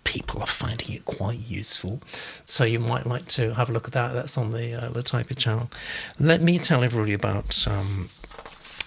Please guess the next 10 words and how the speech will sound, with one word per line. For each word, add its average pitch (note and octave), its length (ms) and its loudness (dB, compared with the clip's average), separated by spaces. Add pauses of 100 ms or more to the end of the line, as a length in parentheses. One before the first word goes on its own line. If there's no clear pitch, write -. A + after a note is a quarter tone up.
excuse - 520 -6
me, - 100 -18 (260)
let's - 140 -12
just - 200 -6
turn - 120 -10
the - 60 -20
page. - 160 -14 (1000)
Uh, G#2 160 -2
you, B2 140 6
Fiona. F#2+ 320 0